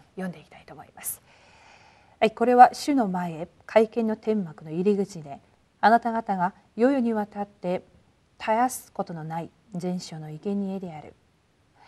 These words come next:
え、このところで私はあなた方に会い、そのところであなたと語る。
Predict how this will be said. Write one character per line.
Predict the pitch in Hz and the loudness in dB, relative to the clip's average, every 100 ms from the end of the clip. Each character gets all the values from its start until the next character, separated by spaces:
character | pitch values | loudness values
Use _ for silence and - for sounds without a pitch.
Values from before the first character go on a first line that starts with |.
| - - - - _ | -20 -20 -20 -20 _
え、 | 214 | 0
こ | 226 | 2
の | 240 | 0
と | 247 | 0
こ | 240 | 0
ろ | 240 | 0
で | 214 | 0
私 | 208 214 214 214 | -2 -4 -6 2
は | 202 | 2
あ | |
な | 208 | 2
た | 214 | -2
方 | 220 220 | -6 -8
に | 165 160 | -10 -10
会 | 147 | -12
い、 | 135 202 - _ _ _ 202 | -12 -14 -16 _ _ _ -8
そ | 185 | -4
の | 180 | -4
と | - | -6
こ | - | -8
ろ | 175 | -8
で | 151 - _ - | -10 -16 _ -10
あ | 170 | -10
な | 170 | -10
た | 151 | -14
と | 147 | -18
語 | - - | -18 -16
る。 | 147 | -16